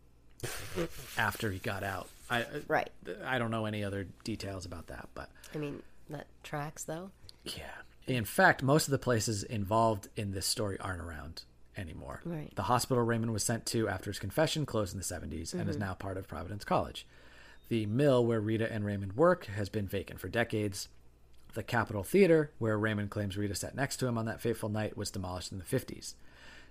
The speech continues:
Speaker 2: The spot where the dagger was found is just a random spot in the middle of a neighborhood,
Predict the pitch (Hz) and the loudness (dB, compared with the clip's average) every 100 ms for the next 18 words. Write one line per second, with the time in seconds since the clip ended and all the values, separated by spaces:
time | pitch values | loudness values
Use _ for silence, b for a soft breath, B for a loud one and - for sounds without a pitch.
0 | - 98 - 127 113 - 101 95 139 170 | -6 -2 2 4 4 4 -4 4 8 8
1 | 160 151 - 151 147 147 143 - 120 110 | 8 6 6 4 6 2 0 0 2 2
2 | 123 - 104 107 104 101 - 110 113 101 | 0 -2 0 0 0 -2 2 2 2 -2
3 | 98 98 95 113 180 170 175 180 | -4 -4 -4 0 2 4 4 2